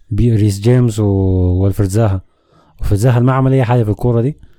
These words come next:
وجيمس كان أحسن منه بكتير يعني. ج-، جيمس ده إحنا ممكن نصنفه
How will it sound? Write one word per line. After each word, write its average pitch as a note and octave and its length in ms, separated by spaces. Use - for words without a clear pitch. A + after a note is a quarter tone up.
وجيمس G#2+ 840
كان B2 100
أحسن A2+ 220
منه A#2 160
بكتير G#2 480
يعني. G2 360
ج-، G2+ 180
جيمس D#3+ 300
ده E3 340
إحنا C3+ 180
ممكن D3+ 200
نصنفه A#2 640